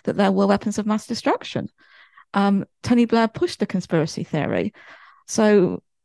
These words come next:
respect for authority would have been listening to that conspiracy theory. So none of that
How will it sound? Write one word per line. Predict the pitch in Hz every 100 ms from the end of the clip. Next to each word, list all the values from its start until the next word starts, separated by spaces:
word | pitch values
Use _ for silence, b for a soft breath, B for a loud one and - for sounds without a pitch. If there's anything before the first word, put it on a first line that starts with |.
| _ -
respect | 214 - 247
for | - 214
authority | 202 254 277 - - -
would | 170 180
have | 185
been | 190 180 180 - -
listening | - 285 - 185
to | 165
that | 165 -
conspiracy | 165 - 175 175 170
theory. | - 156
So | 165 190
none | 214
of | 214 -
that | 185